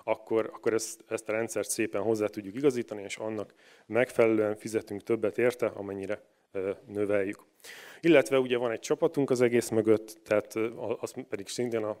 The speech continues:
sokszor megéne-, megénekelt szakemberhiányt hivatott, ö, segíteni.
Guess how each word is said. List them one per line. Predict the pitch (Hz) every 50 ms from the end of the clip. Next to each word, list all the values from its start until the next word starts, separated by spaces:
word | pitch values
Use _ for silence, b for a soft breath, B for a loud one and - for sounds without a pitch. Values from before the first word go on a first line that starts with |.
| -
sokszor | - - 123 117 - - 113 107
megéne-, | 107 110 107 107 104 104 104 110 110 -
megénekelt | 117 110 120 120 113 123 120 110 107 104 107 - - 107 101 -
szakemberhiányt | - - 113 - - 110 101 98 104 101 98 95 107 107 104 101 104 101 - _ _
hivatott, | - - 113 101 104 98 - - 104 - - - - b b b b b b
ö, | - 101 101 98 98 95 - _ _ _ _ _ _ _ _ _ _ _ _ _ _
segíteni. | _ - - 113 101 98 98 95 - 107 104 107